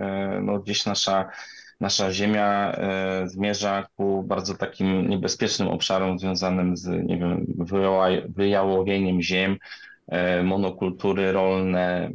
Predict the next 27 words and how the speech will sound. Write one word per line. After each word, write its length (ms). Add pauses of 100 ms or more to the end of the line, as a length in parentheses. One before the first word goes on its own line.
mm, 580
używanie 460
pestycydów, 800
e, 520
susze, 580
no 140
i 100
wszystkie 440
związane 540
jakby 560
rzeczy 320
z-, 440
związane 540
z 100
działalnością 560
człowieka. 680 (520)
E, 520
i 280
niestety 480
nie 180
jest 240
to, 160
tak 180
jak 200
mówisz, 360
przyszłość, 800
e, 840